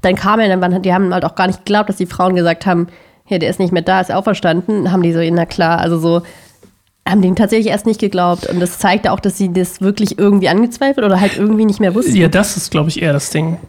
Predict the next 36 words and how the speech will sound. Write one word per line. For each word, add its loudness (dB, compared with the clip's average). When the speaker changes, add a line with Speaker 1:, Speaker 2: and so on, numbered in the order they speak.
Speaker 2:
Ich -4
glaub 0
nicht, 0
dass -2
sie's 0
vergessen 0
haben. 0
Ich 0
glaube, 6
dass 0
sie's -4
nicht -2
begreifen 0
konnten. 0
Speaker 1:
Ja. 4
Speaker 2:
Weil 4
eigentlich 2
sind 0
das 0
immer 2
schöne 2
Bilder. 4
Diese, 2
ich -2
hab 0
ja 4
mal 2
das -10
Markus-Evangelium 2
gemacht 2
in 2
Bibelstunde 4
Gold 2
im 2
Mund. 2
Speaker 1:
Mhm. -2